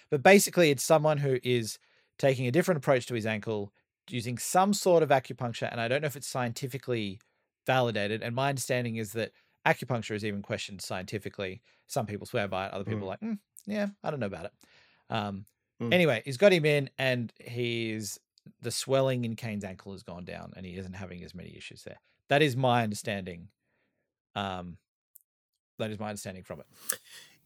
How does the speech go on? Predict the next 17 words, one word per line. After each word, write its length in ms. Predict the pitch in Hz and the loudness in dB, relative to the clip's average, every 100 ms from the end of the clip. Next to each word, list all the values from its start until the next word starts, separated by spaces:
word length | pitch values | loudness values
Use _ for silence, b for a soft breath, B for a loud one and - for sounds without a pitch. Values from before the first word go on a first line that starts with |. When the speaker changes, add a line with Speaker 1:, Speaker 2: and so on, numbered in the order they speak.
| - | 2
Speaker 2:
Is 200 | 156 151 | 2 4
it, 280 | 151 127 120 _ _ _ _ _ _ | 2 2 0 _ _ _ _ _ _
uh, 440 | 127 117 113 104 95 | 2 6 6 6 2
dry 840 | 113 - 107 110 110 107 107 104 - _ | -4 0 4 4 4 2 -2 -6 -10 _
needling? 580 | 113 107 98 78 78 107 - _ _ - | 0 0 0 -4 -10 -14 -20 _ _ -6
Is 140 | 110 | 0
that 200 | - 107 | 2 2
what 260 | 120 104 - | 0 -4 -2
the 600 | 104 101 107 117 113 - _ _ _ _ _ _ _ _ - | -4 -4 -4 -8 -10 -12 _ _ _ _ _ _ _ _ -6
term, 400 | - 110 107 107 113 | -2 0 0 -4 -6
Speaker 1:
I 60 | 120 | -10
thi-, 180 | - - | -10 -8
Speaker 2:
does 120 | - | 4
that 200 | 127 - | 4 4
ring 160 | 127 | 0
a 20 | |
Speaker 1:
no, 40 | 123 | 4